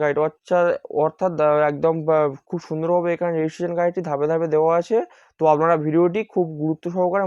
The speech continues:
মনোযোগ সহকারে দেখুন। দেখুন এখানে দিয়েছে step one new user registration এবং এখানে, এবং এখানে দিয়েছে visit the এনএফডিপি ওয়েব-, ওয়েবসাইট, অর্থাৎ আপনারা যে আপনাদের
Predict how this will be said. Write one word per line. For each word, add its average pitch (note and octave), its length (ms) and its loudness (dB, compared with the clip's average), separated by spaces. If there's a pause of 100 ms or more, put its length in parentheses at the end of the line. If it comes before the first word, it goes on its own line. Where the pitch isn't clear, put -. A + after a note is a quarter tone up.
মনোযোগ D#3+ 260 -2
সহকারে F3 340 -2
দেখুন। D3+ 320 -2
দেখুন F3 260 2
এখানে F#3+ 260 0
দিয়েছে F3+ 340 2 (440)
step F3+ 320 -2 (160)
one G3+ 100 0 (320)
new F3+ 220 2
user F3+ 280 0
registration F3+ 500 0 (460)
এবং E3 260 2 (180)
এখানে, F3 200 0 (140)
এবং E3+ 180 2
এখানে F3+ 260 0
দিয়েছে F3 320 0 (160)
visit F3 320 -4 (260)
the F3 140 4 (460)
এনএফডিপি F3 540 0
ওয়েব-, F3 300 2
ওয়েবসাইট, D#3 420 2
অর্থাৎ D#3 300 0
আপনারা E3 340 2
যে D#3+ 120 0
আপনাদের D#3 340 2